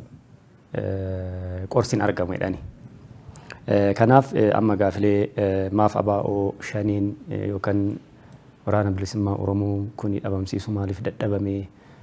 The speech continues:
Akkamitti yeroodhaa gara yerootitti bal'ataa deemaa jira? Eh, mootummaan yeroo baay'ee barbadeessee jira, dhabamsiisee jira jedha. Garuu, eh, gu-, guyyoota booda, ji'oota booda deebi'anii iddoo adda addaa yoo to'atan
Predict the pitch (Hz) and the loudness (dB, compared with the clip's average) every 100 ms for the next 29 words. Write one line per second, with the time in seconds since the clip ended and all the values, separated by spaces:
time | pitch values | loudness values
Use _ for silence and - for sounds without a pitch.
0 | - - - - 139 - 110 - 101 98 | -20 -14 -12 0 0 2 2 2 0 2
1 | 98 98 92 - 101 95 104 101 104 98 | 2 0 -4 0 4 4 4 2 4 4
2 | 95 95 98 98 101 98 95 98 98 98 | 4 4 4 4 2 2 2 6 8 6
3 | 95 - - - - - - - - - | 2 -8 -20 -20 -20 -20 -20 -20 -14 -2
4 | 101 98 98 95 98 104 120 113 101 101 | 2 4 2 2 2 4 6 8 6 6
5 | 98 101 95 92 98 95 95 95 - 104 | 6 4 2 0 0 2 2 0 0 0
6 | 98 101 104 104 98 - 98 101 95 98 | 4 2 2 0 0 -2 2 2 2 2
7 | 95 95 110 101 - - - 110 117 120 | 2 2 2 0 0 -6 2 6 6 6
8 | 120 - - - - - - - - 101 | 2 -14 -20 -20 -20 -20 -20 -12 -2 2
9 | 98 98 101 107 - 107 107 104 104 101 | 2 2 2 0 0 4 6 6 4 4
10 | 101 104 104 101 - - 101 101 98 101 | 4 4 4 4 2 0 2 4 4 4
11 | 101 101 101 - - 101 101 101 104 101 | 4 2 2 -2 0 2 4 2 2 2
12 | 101 101 104 107 107 98 104 101 107 | 2 2 2 0 2 2 2 2 2